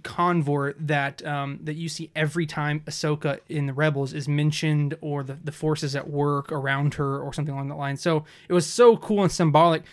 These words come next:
to see that tie-in from Rebels to Clone Wars, to, 'cause that, it's just like, well, th-, the next thing is Rebels. So it was cool to see, uh, Vader grabbing that lightsaber,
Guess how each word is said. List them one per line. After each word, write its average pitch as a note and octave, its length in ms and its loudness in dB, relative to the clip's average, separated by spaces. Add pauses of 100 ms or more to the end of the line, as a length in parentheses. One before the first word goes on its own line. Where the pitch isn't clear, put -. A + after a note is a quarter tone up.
(140)
to F3 80 -6
see F3+ 120 -2
that D#3 200 -2
tie-in D#3+ 600 -2
from D3 280 -4
Rebels D3+ 400 0
to D3+ 240 -4
Clone D#3+ 300 0
Wars, D3 120 -2
to, D#3 220 -4
'cause D3 160 -6
that, C#3+ 180 -4
it's D3+ 100 -10
just D3+ 80 -8
like, D3 140 -6
well, G#3 260 -2 (180)
th-, D3 140 -14
the D3+ 60 -4
next D#3+ 200 -4
thing G3 220 0
is A3 280 0
Rebels. F3+ 480 0
So E3 380 -2 (320)
it - 40 -2
was D#3+ 140 -2
cool A#3+ 300 -6
to G3+ 80 -6
see, F#3 400 -6 (240)
uh, D3+ 300 -4
Vader E3 360 2
grabbing D3+ 380 2
that D3 100 0
lightsaber, C#3+ 460 -4